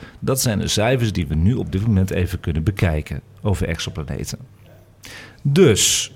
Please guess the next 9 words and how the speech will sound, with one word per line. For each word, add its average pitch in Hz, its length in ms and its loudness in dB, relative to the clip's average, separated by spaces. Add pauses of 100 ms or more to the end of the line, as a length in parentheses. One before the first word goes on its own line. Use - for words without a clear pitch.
ik 143 160 0
wil 123 240 2
een, 95 220 4
een 104 80 2
soort 175 280 2
conclusie 117 440 2
geven 147 400 2
hierover. 143 560 0 (200)
Eén, 90 380 2